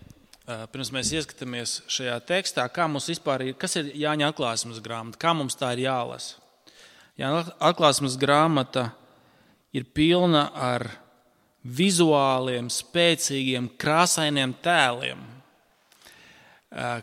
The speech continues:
kas da-, kas, kas, kas sagrāb mūsu iztēli. Es jums varētu pateikt, eh, vienā teikumā, ka kristieši dzīvo un dzīvos, vienmēr ir dzīvojuši, vienmēr dzīvos pasaulē, kas pilna ar grūtībām, ciešanām,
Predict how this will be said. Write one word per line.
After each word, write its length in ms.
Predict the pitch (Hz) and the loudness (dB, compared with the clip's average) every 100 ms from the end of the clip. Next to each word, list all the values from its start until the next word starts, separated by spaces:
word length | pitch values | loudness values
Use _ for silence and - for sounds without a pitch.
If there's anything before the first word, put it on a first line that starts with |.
| - | -6
kas 160 | 135 | -6
da-, 380 | 127 165 180 - | 2 2 2 -4
kas, 220 | 156 143 | -4 -2
kas, 300 | - 151 - | -2 -2 -4
kas 180 | - 143 | -4 -4
sagrāb 480 | - 190 185 160 143 | 0 0 4 2 2
mūsu 280 | 147 139 - | 0 -2 -4
iztēli. 720 | 175 180 - 131 113 120 - - _ _ _ _ _ _ _ - - - | -4 -2 -2 -4 -4 -6 -12 -20 _ _ _ _ _ _ _ -12 -12 -12
Es 160 | - 156 | -4 0
jums 220 | 185 170 | 2 2
varētu 280 | 196 185 156 | 2 4 2
pateikt, 420 | 185 185 160 139 156 | 0 0 -2 -2 -8
eh, 760 | 151 143 143 143 139 139 139 151 | -8 -6 -4 -6 -6 -8 -8 -6
vienā 220 | 185 160 - | 0 0 2
teikumā, 640 | 175 165 - 131 117 120 - _ _ _ _ _ _ _ _ _ _ _ _ _ _ _ _ - | 2 2 0 -8 -8 -12 -16 _ _ _ _ _ _ _ _ _ _ _ _ _ _ _ _ -14
ka 60 | 135 | -6
kristieši 460 | 196 - 208 170 | -4 0 0 0
dzīvo 480 | 139 165 214 208 160 135 | -2 0 4 6 6 4
un 180 | 135 135 | 2 0
dzīvos, 540 | 135 180 190 147 120 | 0 2 4 2 2
vienmēr 320 | 160 170 156 | 2 2 2
ir 60 | 143 | 2
dzīvojuši, 600 | 156 202 185 175 147 - 156 | 2 2 4 2 0 -2 -2
vienmēr 220 | 151 135 | -2 -2
dzīvos 320 | 147 151 120 | -2 -4 -4
pasaulē, 480 | 156 - 147 123 120 | -2 0 0 0 -4
kas 160 | 123 - | -6 -6
pilna 400 | 139 147 143 120 | -4 -2 -2 -4
ar 80 | |
grūtībām, 840 | 127 135 175 196 190 175 151 139 131 | -2 0 2 2 0 -2 0 0 -2
ciešanām, 800 | - 190 175 160 147 139 131 123 | 0 2 4 2 2 0 0 -4